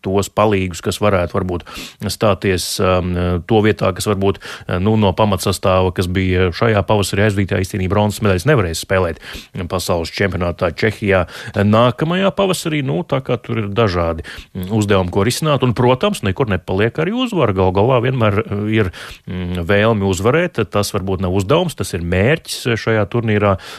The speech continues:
uzvarēt, um, abās spēlēs, gan pret Norvēģiju šovakar, gan pret, eh, mainieti Slovākiju rītdien.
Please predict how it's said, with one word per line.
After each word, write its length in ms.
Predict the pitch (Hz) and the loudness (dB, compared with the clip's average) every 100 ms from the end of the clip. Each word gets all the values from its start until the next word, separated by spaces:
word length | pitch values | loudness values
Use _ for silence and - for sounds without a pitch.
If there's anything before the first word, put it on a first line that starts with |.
| - | -6
uzvarēt, 640 | 95 92 92 139 175 - - | -2 0 2 2 0 -2 0
um, 400 | 110 101 92 98 95 - | 2 2 0 -6 -8 -4
abās 420 | 98 95 110 135 - | 0 2 2 2 -2
spēlēs, 380 | 143 156 135 95 | -2 0 -2 0
gan 180 | 107 | -2
pret 160 | - - | -2 0
Norvēģiju 420 | 107 104 104 104 - | 0 2 0 0 0
šovakar, 380 | 95 95 104 90 | 0 0 -2 0
gan 240 | 92 95 - - - | 0 -2 -6 -14 -6
pret, 300 | 92 92 - | -2 -2 0
eh, 100 | 104 | 0
mainieti 480 | 90 87 85 92 - | 0 0 0 -2 -4
Slovākiju 500 | 98 87 82 80 87 | -4 0 0 0 -2
rītdien. 340 | 92 85 78 | 0 -2 -6